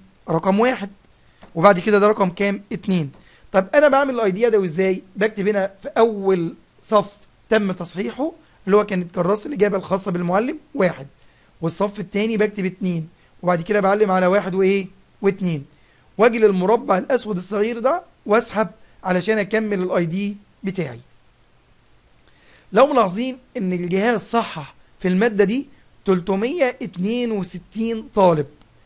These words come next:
منهم طبعًا مين؟ منهم اللي هو رقم واحد واتنين وتلاتة وأربعة كان نموذج الإجابة الإلكتروني ال-، الخاص بالإجابة النموذجية للاختبار اللي هو خاص بإجابات المعلم. يبقى أول طالب عندي بياخد درجة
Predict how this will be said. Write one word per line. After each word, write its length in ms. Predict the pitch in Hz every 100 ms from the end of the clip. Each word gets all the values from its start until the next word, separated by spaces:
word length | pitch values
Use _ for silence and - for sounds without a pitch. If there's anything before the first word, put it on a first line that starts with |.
| -
منهم 420 | 180 254 269 247
طبعًا 320 | 196 240 233
مين؟ 360 | 196 202 220 214 - _ -
منهم 260 | 185 233 202
اللي 120 | 196
هو 120 | 220
رقم 320 | 202 190 190 190
واحد 260 | 214 180
واتنين 340 | 180 170 202 196
وتلاتة 460 | 175 175 202 214
وأربعة 460 | 180 165 202 262 311 - _ _ -
كان 360 | 202 220 208 - _ _ _ _ _ 175
نموذج 540 | 175 196 247 202 175
الإجابة 440 | 180 220 185 214
الإلكتروني 680 | 190 185 175 185 208 233 233 - _ -
ال-، 220 | 226 185 185
الخاص 540 | - 180 - 214 214 -
بالإجابة 500 | 202 190 226 196 208
النموذجية 460 | 190 175 170 175 214
للاختبار 380 | 190 - 196 196
اللي 120 | 190
هو 60 |
خاص 320 | 190 202 208 - - _ -
بإجابات 600 | 180 - 180 190 196 -
المعلم. 380 | 196 156 135 127 _ - -
يبقى 300 | 196 208 226
أول 320 | 302 294 247
طالب 460 | 208 247 254 240 190
عندي 320 | 190 214 185
بياخد 400 | 165 190 214 185
درجة 380 | 185 226 233 277